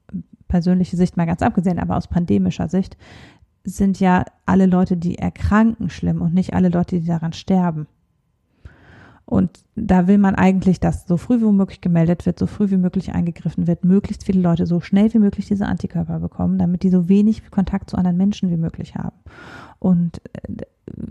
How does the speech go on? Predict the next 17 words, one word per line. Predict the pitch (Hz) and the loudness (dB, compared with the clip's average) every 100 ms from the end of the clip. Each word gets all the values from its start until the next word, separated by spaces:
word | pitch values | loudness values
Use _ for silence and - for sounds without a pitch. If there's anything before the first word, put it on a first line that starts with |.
| - | -6
das | 208 - 190 180 - | -2 0 0 -2 -4
alles | 190 196 208 - | 0 2 2 0
ist | - - | -4 0
ja | 196 - | -2 0
ausgeschaltet, | 202 - 202 - 175 196 185 | -2 0 -2 2 2 2 0
wenn | 190 185 | 0 0
d-, | 185 | -2
die | - 185 | 0 -2
Zielgröße, | - 220 208 196 196 - | 0 0 2 2 2 -2
auf | 175 | -2
die | 190 | 0
man | 175 | 0
hin | 175 208 208 | 2 2 0
optimiert, | - - - 180 185 - | -4 -4 0 2 0 -2
zweihundertfünfzig | - 180 175 - 180 - 180 | -2 0 0 -2 -6 -4 -6
Tote | - 208 208 165 | -2 -4 -2 -6
sind. | 156 156 | -8 -12